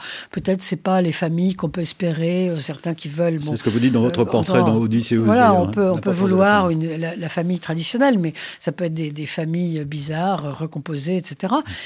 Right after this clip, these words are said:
Speaker 1: Mais ça n'empêche que la famille compte et que on peut pas dire que l'individu d'aujourd'hui est quelqu'un de purement égoïste, qui ne pense qu'à lui-même, c'est pas vrai.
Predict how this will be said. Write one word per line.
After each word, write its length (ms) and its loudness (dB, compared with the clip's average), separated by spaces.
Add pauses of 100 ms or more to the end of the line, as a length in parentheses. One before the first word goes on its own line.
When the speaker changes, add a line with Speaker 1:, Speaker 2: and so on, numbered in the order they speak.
(100)
Speaker 1:
Mais 180 -4
ça 180 -2
n'empêche 340 0
que 80 -2
la 100 -2
famille 300 -2
compte 420 0
et 100 -6
que 220 -4 (260)
on 60 -4
peut 140 -6
pas 160 -2
dire 180 2
que 100 -4
l'individu 680 -2
d'aujourd'hui 840 0
est 80 0
quelqu'un 320 -4
de 40 -4
purement 340 -6
égoïste, 600 -4
qui 100 -8
ne 60 -8
pense 200 -10
qu'à 80 -6
lui-même, 340 -4
c'est 140 -8
pas 100 -6
vrai. 340 0